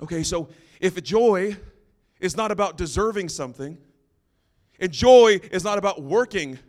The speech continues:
for something, then when Paul, the author of Galatians,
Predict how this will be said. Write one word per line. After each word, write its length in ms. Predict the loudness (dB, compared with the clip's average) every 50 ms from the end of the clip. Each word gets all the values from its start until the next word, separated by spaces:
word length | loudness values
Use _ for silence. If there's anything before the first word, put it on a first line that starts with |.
| _ _ -12
for 140 | -10 -8
something, 480 | -8 -8 -8 -12 -12 -10 -12 -12 -12 -14 _ _ _ _ _ _ _ _ _ _ _ _ _ _ _ _ _ _ _ _ _ _ _ _ _ _ _ _ _ _ _ _ _ _ _ -14 -6
then 220 | -2 -2 0 0 -2
when 160 | -6 -6 -6
Paul, 380 | -4 0 4 4 6 4 4
the 80 | 2 0
author 460 | 0 2 4 4 4 4 4 2 2
of 100 | 2 0
Galatians, 720 | 0 -2 0 0 0 -2 -2 -4 -8 -8 -10 -12 -16 -20